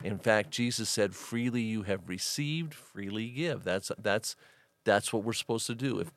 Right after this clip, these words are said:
when God gives us truth, we're to give that truth out. And if we don't, all we do is take in and take in and take in. It's, it becomes like going to school. It's just a job. But if I've,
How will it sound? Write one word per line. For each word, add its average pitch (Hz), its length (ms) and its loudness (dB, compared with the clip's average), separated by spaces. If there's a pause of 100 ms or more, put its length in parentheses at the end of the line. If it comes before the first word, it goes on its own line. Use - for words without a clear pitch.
(100)
when 104 260 -2
God 104 340 4
gives 113 280 -2
us 98 140 -2
truth, 131 480 -2 (460)
we're 113 100 2
to 110 80 2
give 101 280 0
that 98 240 4
truth 104 420 -2
out. 127 400 2
And 104 160 2
if - 180 -4
we 98 200 -8 (340)
don't, 143 480 4 (460)
all 107 180 10
we 135 160 2
do 120 240 2
is 95 160 -2
take 110 380 0
in 117 180 2
and 104 160 -2
take 110 340 2
in 120 140 4
and 95 120 0
take 98 300 2
in. 117 300 6
It's, - 340 0 (320)
it - 160 -4
becomes 143 520 4
like 107 180 6
going 117 320 4
to 98 80 -2
school. - 420 2
It's - 160 -4
just 107 220 -2
a 98 60 -2
job. 113 460 4 (460)
But 113 120 6
if 110 120 4
I've, 120 240 8